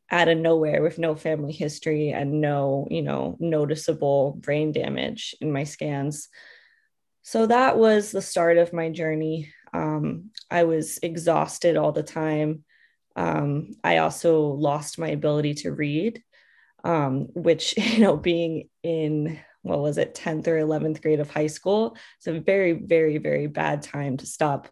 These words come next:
knowing how to read. Not that there is a good time. Um, but, you know, on top of this, I'm also taking these really intense anti-seizure medications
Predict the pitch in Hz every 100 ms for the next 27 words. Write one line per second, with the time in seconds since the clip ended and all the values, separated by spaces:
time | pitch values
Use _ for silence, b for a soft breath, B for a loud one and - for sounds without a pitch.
0 | - - 156 151 147 151 139 135 147 139
1 | 139 - 151 143 147 147 143 151 131 -
2 | 180 175 151 143 143 180 _ B B B
3 | B B - 175 160 151 139 165 _ _
4 | _ _ _ - - - 170 180 175 170
5 | - 190 196 160 175 - 170 180 170 165
6 | 170 170 165 180 165 165 - 165 160 151
7 | 151 165 175 170 151 147 - - 135 -
8 | 170 160 156 147 147 - 175 160 139 -
9 | - - - - - 53 - -